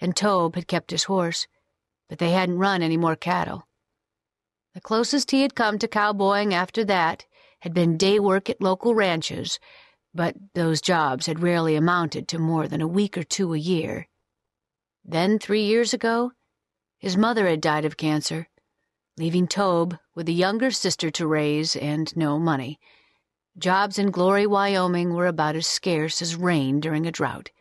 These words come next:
He'd been washing dishes at Ima Jane's Rimrock Bar and Grill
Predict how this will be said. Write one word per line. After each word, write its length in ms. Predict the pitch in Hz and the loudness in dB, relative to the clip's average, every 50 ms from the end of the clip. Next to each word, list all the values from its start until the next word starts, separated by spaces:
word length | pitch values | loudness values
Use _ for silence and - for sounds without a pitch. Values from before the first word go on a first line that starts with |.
| _ _ _ _ _ _ _ _ _ _ _ _ _ _ _ _ _ | _ _ _ _ _ _ _ _ _ _ _ _ _ _ _ _ _
He'd 140 | - 226 208 | -4 -2 2
been 160 | 208 208 208 | 2 4 4
washing 380 | 208 208 226 247 - 302 285 247 | 4 4 2 0 2 2 2 2
dishes 420 | 240 269 - - - 180 180 185 | 2 0 0 0 0 0 0 2
at 80 | 202 190 | 0 0
Ima 220 | 190 196 196 196 | 2 2 0 0
Jane's 400 | 185 175 196 196 196 190 180 165 | 0 0 0 2 2 0 -2 -2
Rimrock 600 | 170 185 196 208 208 196 190 185 185 185 - - | -2 0 0 2 2 2 2 2 0 0 -2 -4
Bar 260 | - 175 180 185 185 175 | -2 0 0 2 0 0
and 120 | 170 170 | -2 0
Grill 380 | 160 208 208 196 165 156 170 | 0 2 2 2 2 0 -2